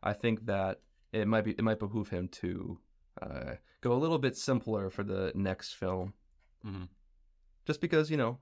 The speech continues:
Speaker 1: it's the one for hi-, one for me, one for them attitude. He wants to, uh, he wants to have mainstream appeal as well. I know
Speaker 2: Right.
Speaker 1: he does, so.
Speaker 2: Right. And he, he has in the past, certainly.
Speaker 1: Yeah.
Speaker 2: Just maybe less so with this one, which is reflected in the,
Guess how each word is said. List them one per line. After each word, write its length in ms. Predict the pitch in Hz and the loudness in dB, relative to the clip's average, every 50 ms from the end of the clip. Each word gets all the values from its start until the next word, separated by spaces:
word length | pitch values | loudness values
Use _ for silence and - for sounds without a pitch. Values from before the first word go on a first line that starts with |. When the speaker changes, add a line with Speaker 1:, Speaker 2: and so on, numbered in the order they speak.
| - | -10
Speaker 1:
it's 140 | - 107 - | -10 -8 -4
the 100 | - 127 | -2 0
one 180 | 113 120 123 123 | 2 2 2 2
for 180 | - 127 120 | 0 0 -2
hi-, 140 | 120 123 120 - | -2 -2 -2 -2
one 120 | - 120 120 | -2 -2 0
for 100 | 127 127 | 0 0
me, 140 | 123 120 120 | 0 2 4
one 180 | 117 120 120 | 2 2 2
for 120 | 117 - 117 | 2 -2 0
them 360 | 113 117 117 110 104 101 - - - | 2 2 2 2 0 -4 -6 -8 -4
attitude. 480 | 98 92 92 92 - - 95 92 - - _ _ _ _ _ _ _ _ _ _ _ - | -2 -2 -2 -2 -4 -4 -4 -4 -4 -8 _ _ _ _ _ _ _ _ _ _ _ -6
He 60 | - | -2
wants 260 | 101 104 104 104 101 - | 0 2 2 0 0 -4
to, 320 | - - 98 98 95 95 | -4 -4 -2 -2 0 0
uh, 240 | 95 92 92 90 104 104 - - - _ | 0 0 0 -2 -4 -6 -12 -20 -16 _
he 60 | - 123 | -4 -2
wants 160 | 123 120 117 | 0 0 0
to 60 | - | 0
have 100 | 127 117 | 0 2
mainstream 340 | 110 113 110 107 - 107 104 | 4 2 2 2 0 -2 -4
appeal 260 | 95 - 113 95 87 85 | -4 -2 -2 -2 -2 -2
as 100 | - - | -4 -4
well. 300 | 85 82 - - 98 - _ _ _ _ _ _ - | -4 -4 -4 -4 -6 -12 _ _ _ _ _ _ -2
I 80 | 95 113 | 0 2
know 120 | 117 107 | 4 4
Speaker 2:
Right. 120 | 92 87 - | 2 0 -4
Speaker 1:
he 60 | - | -6
does, 240 | 80 - - - - _ | -8 -8 -10 -16 -18 _
so. 280 | - - - - - - _ _ _ _ - | -14 -10 -10 -10 -10 -14 _ _ _ _ -18
Speaker 2:
Right. 120 | - - - | -14 -10 -8
And 200 | 104 110 - 120 | -8 -8 -6 -6
he, 100 | 120 127 | -4 -2
he 40 | |
has 220 | 135 127 117 107 - | -2 -2 -2 -2 -4
in 80 | 98 | -8
the 60 | 98 82 | -8 -8
past, 460 | - - - - - - - - - | -8 -8 -8 -10 -14 -18 -18 -18 -16
certainly. 340 | - - - - - - - - _ - _ _ _ _ - | -14 -12 -12 -12 -12 -12 -14 -18 _ -20 _ _ _ _ -6
Speaker 1:
Yeah. 160 | - - 73 69 - - - - - - - - | -4 -2 -2 -2 -4 -12 -16 -18 -20 -20 -20 -16
Speaker 2:
Just 240 | - 98 - - | -16 -14 -12 -10
maybe 140 | - 92 95 92 | -10 -8 -6 -4
less 160 | 95 92 92 | -4 -4 -4
so 120 | - 95 92 | -4 -8 -8
with 80 | 87 | -8
this 180 | 87 92 - - | -10 -10 -10 -10
one, 160 | - 92 90 - | -10 -10 -10 -8
which 180 | 92 90 82 - | -10 -10 -8 -8
is 140 | 92 87 92 | -10 -8 -8
reflected 440 | 85 - 90 - - - - - | -8 -8 -10 -10 -10 -12 -14 -14
in 200 | - - - - - _ _ _ _ _ _ _ _ _ _ _ _ _ _ _ - - - - | -12 -12 -12 -12 -14 _ _ _ _ _ _ _ _ _ _ _ _ _ _ _ -20 -20 -20 -12
the, 320 | - 85 85 85 80 78 | -10 -8 -8 -8 -10 -12